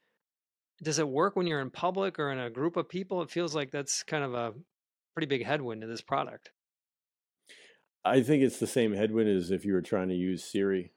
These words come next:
Speaker 2: in, in a group of people or in public. I think it's basically the same. So
Speaker 1: Yeah.
Speaker 2: we'll see is the answer,
Speaker 1: I
Speaker 2: is
Speaker 1: see. Yeah, I
Speaker 2: ultimately
Speaker 1: guess you
Speaker 2: their
Speaker 1: do
Speaker 2: technology has to be as good as Apple's,
Speaker 1: people
Speaker 2: but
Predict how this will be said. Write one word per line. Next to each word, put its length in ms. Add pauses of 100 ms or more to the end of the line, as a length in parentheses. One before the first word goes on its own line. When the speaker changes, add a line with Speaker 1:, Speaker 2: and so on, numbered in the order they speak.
(140)
Speaker 2:
in, 440
in 140
a 40
group 220
of 120
people 260
or 200
in 100
public. 360 (100)
I 60
think 120
it's 100
basically 580
the 120
same. 340
So 160
Speaker 1:
Yeah. 180 (400)
Speaker 2:
we'll 220
see 340
is 160
the 160
answer, 320
Speaker 1:
I 60
Speaker 2:
is 140
Speaker 1:
see. 80
Yeah, 40
I 40
Speaker 2:
ultimately 420
Speaker 1:
guess 200
you 80
Speaker 2:
their 60
Speaker 1:
do 220
Speaker 2:
technology 260
has 100
to 60
be 120
as 180
good 260
as 100
Apple's, 380
Speaker 1:
people 100
Speaker 2:
but 200